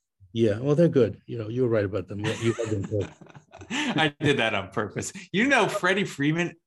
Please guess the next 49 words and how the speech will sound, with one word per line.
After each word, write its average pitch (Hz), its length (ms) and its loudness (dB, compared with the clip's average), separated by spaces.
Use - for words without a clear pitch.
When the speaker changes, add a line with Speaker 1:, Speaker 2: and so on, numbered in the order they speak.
Speaker 2:
is 131 160 -4
in 156 80 2
the 156 80 2
league 139 260 2
twelve 120 480 -2
years. 110 520 -6
That's 196 160 -8
crazy. 190 840 -2
Speaker 1:
Oh, 151 100 2
yeah, 160 120 6
he 143 80 0
started, 156 320 4
he 127 60 6
was 110 180 2
three. 139 400 0
Did 156 140 -6
you 110 100 -2
know 113 60 -2
that? 143 180 -6
Speaker 2:
<laughs> - 80 -16
Speaker 1:
He, 123 60 -2
he 127 200 -2
was 135 240 2
the 160 140 6
Speaker 2:
Oh. - 60 -6
Speaker 1:
biggest 165 200 0
plays 143 200 4
in 127 80 6
history. 110 380 -2
Speaker 2:
I 302 220 -2
wanna 156 180 4
go 165 100 4
back 160 260 4
to 170 60 2
Rosario 131 560 4
real 110 200 0
quick. 107 240 -2
Do 151 80 -2
you 170 40 2
know 196 120 4
Cleveland 147 600 -2
traded 131 340 0
Rosario 117 460 0
to 123 100 -6
the 110 80 -8
Braves 117 500 -2
for 110 80 -12
Pablo 110 380 -4
Sandoval? 110 560 -10